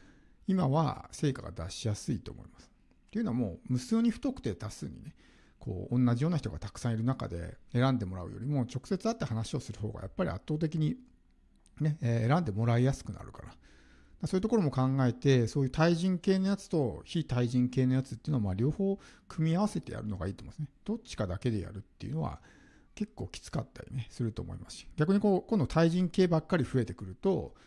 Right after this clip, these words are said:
時間がなくなってしまってね、収入増やしたくてもこれ以上お客さん取れないとか、あるいはもう時間カツカツで全然自分の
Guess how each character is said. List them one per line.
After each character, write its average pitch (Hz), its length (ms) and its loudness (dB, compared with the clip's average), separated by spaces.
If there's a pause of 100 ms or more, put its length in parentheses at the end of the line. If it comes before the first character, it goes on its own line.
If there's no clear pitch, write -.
(140)
時 - 120 -6
間 131 200 4
が 131 100 6
な 123 100 6
く 139 140 0
な 135 80 6
っ 127 60 -2
て - 100 -8
し - 100 -12
ま 80 80 -10
っ - 60 -14
て - 120 -16
ね、 180 120 -4 (1080)
収 - 180 2
入 135 120 6
増 135 140 4
や 131 60 6
し - 60 -4
た 120 60 0
く - 80 -2
て 113 80 0
も 95 80 2
こ 110 100 0
れ 117 60 4
以 110 60 2
上 101 100 -2
お - 20 -2
客 101 160 -2
さ 110 120 -2
ん 101 40 -4
取 98 140 -2
れ 104 80 0
な 92 100 -6
い - 60 -10
と - 100 -14
か、 - 140 -16 (320)
あ 143 80 -2
る 151 80 6
い 131 80 6
は 101 60 2
も 98 180 0
う 98 80 -8
時 113 100 -4
間 117 140 2
カ - 160 -4
ツ - 100 -10
カ 113 100 0
ツ - 100 -4
で 110 80 2
全 113 260 2
然 113 120 2
自 110 120 -4
分 113 160 0
の 107 80 0